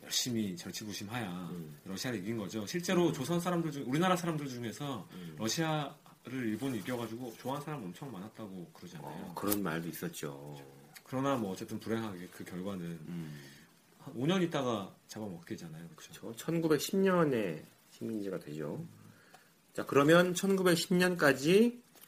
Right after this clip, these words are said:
Speaker 2: 조선은 일본의 식민지가 됐고,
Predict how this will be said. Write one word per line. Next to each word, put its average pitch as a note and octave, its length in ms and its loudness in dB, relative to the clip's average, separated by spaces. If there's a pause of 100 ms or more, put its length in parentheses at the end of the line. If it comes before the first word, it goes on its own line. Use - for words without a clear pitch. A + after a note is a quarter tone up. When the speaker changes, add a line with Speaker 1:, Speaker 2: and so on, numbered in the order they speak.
(340)
Speaker 2:
조선은 D#3+ 640 4 (760)
일본의 C3+ 340 4
식민지가 B2 580 2
됐고, F#2 520 -6